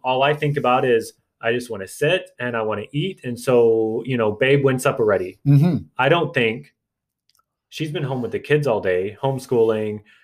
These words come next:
Speaker 1: you know, busy, busy, busy. She's exhausted. She's tired. How can I come in and serve her?
Speaker 2: Mm.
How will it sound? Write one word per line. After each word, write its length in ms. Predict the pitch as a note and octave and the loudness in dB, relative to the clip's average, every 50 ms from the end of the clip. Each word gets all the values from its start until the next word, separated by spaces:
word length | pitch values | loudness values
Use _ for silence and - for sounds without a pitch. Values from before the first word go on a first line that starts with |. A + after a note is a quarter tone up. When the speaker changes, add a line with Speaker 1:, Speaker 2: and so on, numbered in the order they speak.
| _ _ _ _ | _ _ _ _
Speaker 1:
you 140 | - C3+ B2+ | -6 -4 -2
know, 320 | A#2+ G#2+ G2+ G2 G#2 C3+ - _ _ _ _ _ _ _ - - | 0 0 0 -2 -4 -8 -12 _ _ _ _ _ _ _ -12 -2
busy, 240 | - E3 D#3+ C#3+ D3 | 0 0 2 2 2
busy, 240 | C#3+ C3+ B2+ A#2 B2 | 2 2 0 0 -2
busy. 760 | A#2+ - D#3+ E3+ D3 B2+ B2+ A#2+ A#2 A#2 A#2 A#2 A#2 A#2 - _ _ _ _ _ | 0 2 2 2 0 0 -2 -2 -2 -2 -4 -6 -6 -10 -16 _ _ _ _ _
She's 300 | - - - D#3 F#3+ F3+ F3+ | -16 -10 -6 -4 -2 0 -2
exhausted. 480 | D#3+ B2+ A2 A2+ G2+ G2+ - - A#2+ | -2 0 0 0 0 0 -2 -6 -10
She's 240 | - - D#3 E3 - | -8 -8 -8 -8 -6
tired. 260 | - B2+ A#2 A2 A2 | -4 -2 0 0 0
How 180 | - - C#3 B2+ | 0 0 -2 0
can 260 | - C3 A#2+ - - - | 0 -4 -8 -10 -14 -14
I 420 | B2+ B2+ C#3 D#3 E3 D#3+ C#3+ B2 - - | -12 -8 -4 -2 0 2 0 0 -2 -4
come 200 | - B2+ A#2 A2+ | -6 -6 -6 -4
in 80 | G#2+ G#2 | -6 -6
and 100 | G2+ G2 | -8 -10
serve 220 | - - G2 F#2 - | -10 -10 -10 -10 -6
her? 380 | - C#3+ D#3 D3 B2 A2 G#2 F2 | -4 -2 -2 0 0 -2 -4 -6
Speaker 2:
Mm. 120 | F2 D#2+ | -8 -14